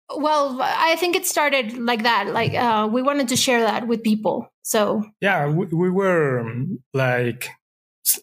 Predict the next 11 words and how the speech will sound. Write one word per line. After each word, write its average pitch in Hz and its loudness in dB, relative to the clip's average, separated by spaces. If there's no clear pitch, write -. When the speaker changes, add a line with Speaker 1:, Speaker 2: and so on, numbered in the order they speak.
Speaker 2:
thinking 165 0
about 131 0
something 147 0
that 131 -2
will 151 2
st-, 143 -2
uh, 120 0
stand 156 2
out. 123 0
Speaker 1:
Mm-hmm. 349 -2
Speaker 2:
Like, 131 0